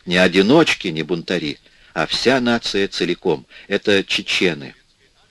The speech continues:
Мы уже видели, как они относились к лагерным беглецам. Как одни они изо всей джасказганской ссылки пытались поддержать кенгирское восстание.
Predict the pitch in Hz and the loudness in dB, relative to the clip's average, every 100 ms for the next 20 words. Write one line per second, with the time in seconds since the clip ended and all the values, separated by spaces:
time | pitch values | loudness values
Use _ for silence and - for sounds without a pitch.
0 | _ _ - 139 147 160 170 170 104 92 | _ _ 0 2 4 6 6 4 4 4
1 | 98 - 92 90 90 87 - 107 90 - | 2 0 2 0 0 -4 -2 0 -2 -2
2 | - - - 95 101 90 90 85 85 85 | -14 -18 -4 2 4 4 2 0 -2 -2
3 | 87 90 - 85 73 _ _ - _ _ | -2 -2 -2 -4 -4 _ _ -20 _ _
4 | - - 98 98 - 104 95 87 110 110 | -20 -4 2 2 0 0 0 0 2 4
5 | 110 110 117 85 - - - - - 85 | 4 2 0 -2 -4 -16 -20 -20 -10 -2
6 | 85 85 - 139 151 117 113 - 113 92 | 2 2 2 4 4 4 0 2 0 0
7 | 82 110 107 - 90 - - 147 - - | 2 2 2 -2 -4 -4 2 2 2 -4
8 | - - - - 110 110 107 - - 90 | -10 -14 -16 -4 0 2 2 2 0 0
9 | 80 87 78 104 101 - 90 78 90 - | 4 2 4 4 4 0 -4 0 -2 -2
10 | - 90 82 80 - - 78 98 | -2 -2 -2 -4 -8 -6 -6 -8